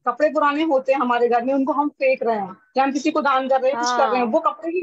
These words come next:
Speaker 1: यूज़ हो जाया करते थे। तो एक ये रिसाइकलिंग
Speaker 2: हाँ।
Speaker 1: भी एक process था।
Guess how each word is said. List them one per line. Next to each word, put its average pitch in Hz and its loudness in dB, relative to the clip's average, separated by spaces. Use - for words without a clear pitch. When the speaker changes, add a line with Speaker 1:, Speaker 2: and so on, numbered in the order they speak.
Speaker 1:
यूज़ 330 4
हो 311 2
जाया 269 4
करते 247 0
थे। 202 0
तो 311 0
एक 311 -2
ये 339 2
रिसाइकलिंग 294 2
Speaker 2:
हाँ। 339 2
Speaker 1:
भी 349 0
एक 254 -10
process 254 -2
था। 175 -4